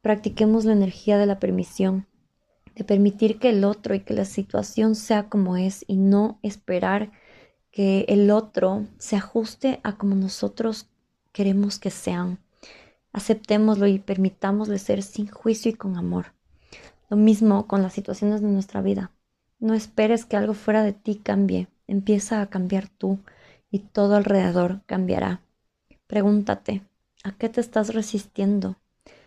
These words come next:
¿Qué aspectos de tu vida no estás aceptando y qué puedes empezar a aceptar para transformar? Espero que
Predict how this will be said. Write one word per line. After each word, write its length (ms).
¿Qué 100
aspectos 680
de 100
tu 180
vida 260
no 160
estás 320
aceptando 720
y 100
qué 180
puedes 380
empezar 640
a 140
aceptar 680
para 220
transformar? 840
Espero 540
que 360